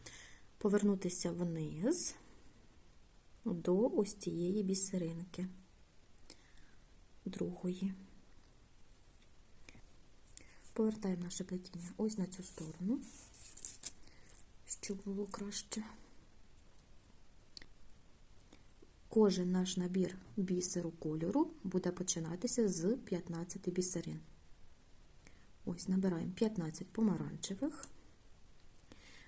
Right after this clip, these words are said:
У нас виходить ниточка з білої бісеринки. Ось у нас тут набір йде по три бісеринки. Ми... Два рядочки ось ми пропускаємо, в третій рядочок ми проходимо голочкою.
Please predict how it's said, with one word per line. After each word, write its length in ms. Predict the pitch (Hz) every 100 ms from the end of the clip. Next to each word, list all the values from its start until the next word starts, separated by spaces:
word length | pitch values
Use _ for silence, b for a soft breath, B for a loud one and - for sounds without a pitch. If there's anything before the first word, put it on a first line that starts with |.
| B -
У 40 |
нас 180 | 190 -
виходить 400 | 185 180 175 175
ниточка 420 | 180 185 - 185
з 100 | 180
білої 520 | 180 170 165 170 190 - -
бісеринки. 640 | 208 202 190 196 190 196
Ось 280 | - 190 190
у 40 | 190
нас 140 | 196
тут 140 | 190
набір 280 | 185 175 254
йде 160 | 226 175
по 180 | - 170
три 280 | - 220 277 - -
бісеринки. 600 | 185 220 - 190 180 180
Ми... 140 | 180 240 B B B B - -
Два 280 | - 190 196
рядочки 560 | 196 180 180 180 - 185
ось 220 | 180 180
ми 100 | 185
пропускаємо, 840 | 185 185 185 170 - 156 165 208
в 60 | 269
третій 440 | - 196 180 180
рядочок 480 | 180 170 185 240 277
ми 120 | 185
проходимо 540 | 185 180 180 180 208 226
голочкою. 720 | 214 165 170 - - 185 190